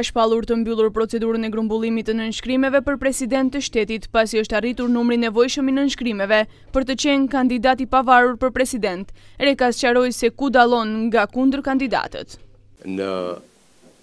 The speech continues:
Speaker 2: krahasim me kandidaturën e zotit Pendarovski, i cili thot e ka në moton shoqëri për të gjithë, unë dalloj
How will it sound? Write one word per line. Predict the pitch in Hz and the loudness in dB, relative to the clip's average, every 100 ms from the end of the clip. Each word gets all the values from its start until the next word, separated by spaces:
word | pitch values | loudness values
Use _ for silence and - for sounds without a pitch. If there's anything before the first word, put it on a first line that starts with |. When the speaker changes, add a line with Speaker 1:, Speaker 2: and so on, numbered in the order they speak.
| - | -10
Speaker 2:
krahasim | 135 165 156 - 95 71 _ _ - | -4 -4 -4 -4 -6 -6 _ _ -18
me | 95 95 95 87 - | -12 -8 -6 -6 -6
kandidaturën | 120 139 135 127 113 92 85 71 _ _ _ 95 | -4 -2 -2 -2 -4 -6 -6 -10 _ _ _ -8
e | 92 | -8
zotit | 101 101 95 110 | -8 -14 -10 -6
Pendarovski, | 104 107 120 131 - 151 - _ _ _ _ _ _ _ _ _ _ _ _ _ - | -4 -2 -4 -6 -8 -8 -10 _ _ _ _ _ _ _ _ _ _ _ _ _ -18
i | 107 | -10
cili | 127 120 | -4 -4
thot | 110 127 - - _ | -2 -4 -4 -8 _
e | - - | -12 -6
ka | 113 | -4
në | 101 95 | -2 -2
moton | 107 98 95 85 78 _ | -2 -2 -6 -8 -12 _
shoqëri | - - 110 110 107 101 | -14 -10 -6 -4 -4 -6
për | 95 - | -12 -12
të | 85 98 | -10 -8
gjithë, | 139 _ _ _ _ _ _ _ _ - | -10 _ _ _ _ _ _ _ _ -8
unë | 123 120 | -4 -2
dalloj | 120 131 | -2 -2